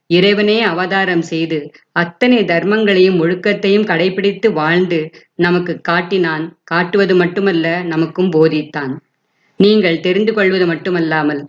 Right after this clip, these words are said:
உங்கள் வீட்டில் பேர குழந்தைகளுக்கும் உங்கள் குழந்தைகளுக்கும் சொல்லிக் கொடுங்கள். இழந்ததை மீட்போம்,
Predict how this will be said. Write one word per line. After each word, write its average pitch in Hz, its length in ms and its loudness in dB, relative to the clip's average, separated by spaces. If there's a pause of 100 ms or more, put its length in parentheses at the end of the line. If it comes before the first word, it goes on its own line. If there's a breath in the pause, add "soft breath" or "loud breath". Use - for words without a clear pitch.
(220 loud breath)
உங்கள் 202 380 4
வீட்டில் 208 460 -4
பேர 208 280 -2
குழந்தைகளுக்கும் 185 760 0
உங்கள் 190 320 2
குழந்தைகளுக்கும் 185 680 0
சொல்லிக் 185 380 -2
கொடுங்கள். 143 460 -2 (260 loud breath)
இழந்ததை 202 580 2
மீட்போம், 160 600 -2